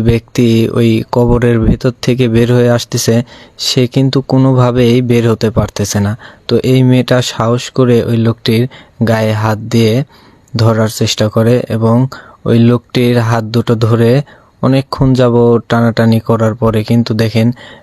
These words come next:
ওই লাশটি কিন্তু বের হয়ে আসতেছে। মেয়েটি কিন্তু কোনোভাবেই তাকে বের করতে পারতেছে না, মানে তার অনেকটা ভয় হচ্ছে।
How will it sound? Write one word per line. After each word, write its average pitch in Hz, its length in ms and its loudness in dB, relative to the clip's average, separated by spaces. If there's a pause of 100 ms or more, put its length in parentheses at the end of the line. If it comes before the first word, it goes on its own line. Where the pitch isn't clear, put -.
ওই 113 180 0 (420)
লাশটি 117 460 -2
কিন্তু 123 300 0 (280)
বের 113 240 2
হয়ে 107 160 0
আসতেছে। 107 440 -6 (500)
মেয়েটি 131 460 2
কিন্তু 135 300 0
কোনোভাবেই 127 640 2
তাকে 120 320 -2
বের 117 240 0
করতে 117 280 -4
পারতেছে 107 440 -2
না, 110 120 2 (300)
মানে 117 200 2 (120)
তার 127 220 0 (160)
অনেকটা 131 460 0
ভয় 110 320 0
হচ্ছে। 113 320 -2